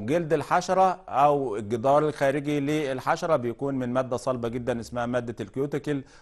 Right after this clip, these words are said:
لا تستطيع أو غير قابلة للنمو، وبالتالي لابد من تغييرها باستمرار عند، آه، مرحلة أو كل مرحلة من مراحل النمو الحشري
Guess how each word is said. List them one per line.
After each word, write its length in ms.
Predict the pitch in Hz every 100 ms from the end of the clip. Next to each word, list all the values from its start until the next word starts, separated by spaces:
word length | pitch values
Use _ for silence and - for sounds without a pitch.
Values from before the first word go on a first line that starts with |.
| -
لا 120 | 135
تستطيع 600 | 143 117 - 107 135 117
أو 180 | 107 113
غير 100 | 135
قابلة 420 | 135 123 123 131
للنمو، 520 | 120 110 117 135 151
وبالتالي 400 | 120 107 131 127
لابد 340 | 117 110 123 117
من 280 | 113 123 117
تغييرها 340 | 104 120 120
باستمرار 560 | 98 95 104 107 120 113
عند، 500 | 110 120 117 117 113 - -
آه، 260 | 101 101 98
مرحلة 500 | 101 104 98 117 120
أو 200 | 110 95
كل 280 | - 135 127
مرحلة 420 | 107 - 113 117
من 180 | 110 110
مراحل 540 | 101 104 107 110 104 - _ 90
النمو 540 | 101 101 107 107 104
الحشري 720 | 98 98 101 104 107 104 98